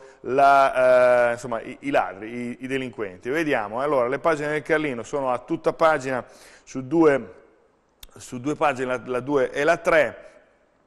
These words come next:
e ci difendiamo da soli. A Cannavaccio va la ronda su WhatsApp, eh, così abbiamo già sventato un furto. Sono più di cinquanta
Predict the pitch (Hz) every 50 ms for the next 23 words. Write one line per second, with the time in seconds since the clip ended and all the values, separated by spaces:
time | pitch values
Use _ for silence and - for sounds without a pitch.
0 | _ _ _ _ _ - 127 135 127 127 123 120 120 120 120 117 113 113 - 185
1 | 190 185 143 160 156 143 139 131 123 120 113 110 127 131 - - 110 98 92 87
2 | 92 104 110 110 - 139 135 151 156 156 170 175 185 180 - - 185 165 - -
3 | - - - - _ _ _ - 139 127 123 131 170 180 147 123 113 107 110 123
4 | 123 - - 135 127 135 156 147 - - 117 101 98 104 - - 127 131 127 127
5 | 123 120 117 113 110 110 110 107 107 110 110 110 - 123 127 117 127 127 - -
6 | _ - 131 120 107 110 139 143 143 139 131 123 120 123 117 139 160 - - 127
7 | 120 123 139 170 156 135 - - 131 120 113 113 - 120 120 - 147 151 151 147
8 | - - 127 120 104 92 - 113 110 - 135 143 143 - 160 143 131 120 - 160
9 | 160 147 - 190 185 160 143 123 - - 107 -